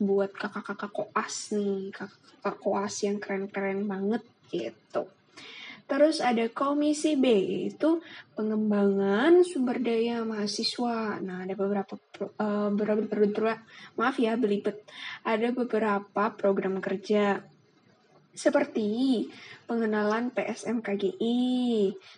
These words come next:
terus magang NAS, magang nasional,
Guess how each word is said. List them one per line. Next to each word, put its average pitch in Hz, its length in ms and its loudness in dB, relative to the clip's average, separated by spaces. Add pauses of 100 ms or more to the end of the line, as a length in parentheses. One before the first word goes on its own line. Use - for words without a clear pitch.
(160)
terus 226 640 0
magang 214 480 0
NAS, 247 720 0
magang 214 320 0
nasional, 233 1040 -2